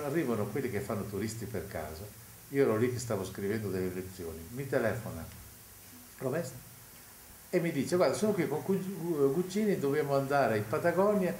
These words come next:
vediamoci che, mm, ci dai dell'indirizzo." Ho detto: "Molto volentieri."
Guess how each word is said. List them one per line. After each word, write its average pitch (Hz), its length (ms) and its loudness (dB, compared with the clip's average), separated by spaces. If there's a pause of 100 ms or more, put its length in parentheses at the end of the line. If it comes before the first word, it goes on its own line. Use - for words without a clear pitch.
(800)
vediamoci 180 600 4
che, 123 100 0
mm, 110 720 -2
ci 123 80 -4
dai 139 140 4
dell'indirizzo." 113 680 -2
Ho - 20 -6
detto: 104 160 -8
"Molto 160 220 -4
volentieri." 294 380 4